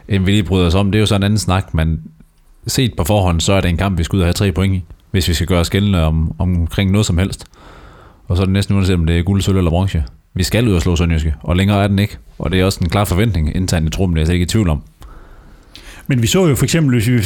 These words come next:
Speaker 2: hvis vi spuler tilbage til, da vi startede op efter corona, øh, hvor vi skulle møde Horsens på hjemmebane, Krog,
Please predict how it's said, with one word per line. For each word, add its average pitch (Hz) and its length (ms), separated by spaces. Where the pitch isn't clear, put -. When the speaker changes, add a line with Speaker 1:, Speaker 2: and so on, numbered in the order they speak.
Speaker 2:
hvis 113 140
vi 120 40
spuler 127 300
tilbage 131 300
til, 135 300
da 127 120
vi 123 260
startede 139 500
op 139 200
efter 139 260
corona, 131 680
øh, 117 300
hvor 117 140
vi 117 80
skulle 131 160
møde 131 120
Horsens 123 340
på - 80
hjemmebane, 120 420
Krog, 117 320